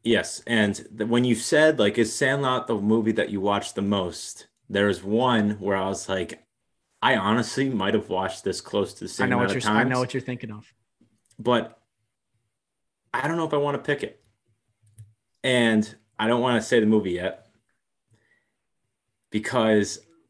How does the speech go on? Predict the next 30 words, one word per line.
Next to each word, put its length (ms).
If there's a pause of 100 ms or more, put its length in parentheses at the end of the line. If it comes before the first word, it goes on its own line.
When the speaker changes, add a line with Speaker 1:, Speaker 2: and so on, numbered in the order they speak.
(300)
Speaker 1:
I 260
think, 680 (1120)
like, 140
when 140
you 60
think 160
of 80
the 60
most 300
iconic 760
baseball 460
scenes 680 (200)
in 120
a 80
movie, 480 (1300)
you 160
can 160
just 160
go, 160
like, 200
Field 200
of 80
Dreams 240
playing 380
catch. 560
You 120
can 140
go 200
Bull 300
Durham, 600